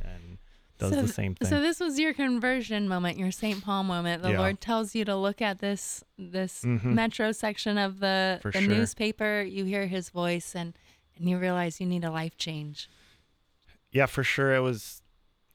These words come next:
Speaker 1: well, number one, it was the first time I clearly heard his voice. And that's, that's just a huge moment for anybody. Like Saint Paul, the Lord is speaking to you,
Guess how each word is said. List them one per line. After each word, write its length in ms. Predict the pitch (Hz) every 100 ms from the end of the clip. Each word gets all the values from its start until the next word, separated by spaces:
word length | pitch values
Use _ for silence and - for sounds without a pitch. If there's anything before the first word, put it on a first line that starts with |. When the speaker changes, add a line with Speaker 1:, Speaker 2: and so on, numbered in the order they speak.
| _
Speaker 1:
well, 160 | 120 127
number 240 | 139 131
one, 520 | 117 113 113 110 107 - - - - - - _ _ -
it 40 |
was 140 | 123 101
the 60 |
first 360 | 101 - 117 -
time 180 | 117 110
I 80 | 101
clearly 540 | - - 104 104 101
heard 320 | - - 98
his 100 | 92
voice. 560 | 90 92 95 92 - - _ _ _ _ _ _ _ _ _ _ _ 92 95
And 200 | 95 92
that's, 540 | 101 104 - - - _ _ _ _ _ _
that's 160 | 104 113
just 300 | - 175 -
a 60 |
huge 360 | 101 - 104 95
moment 440 | 92 98 120 113 -
for 280 | - 98 92
anybody. 500 | 110 131 98 92 92
Like 260 | 98 95 -
Saint 280 | 110 98 - -
Paul, 560 | - 95 117 95 95 - _ _ - _ _
the 160 | - 95
Lord 380 | 90 98 107 92
is 80 |
speaking 600 | - - - 107 - 113 113
to 160 | -
you, 380 | 113 113 117 110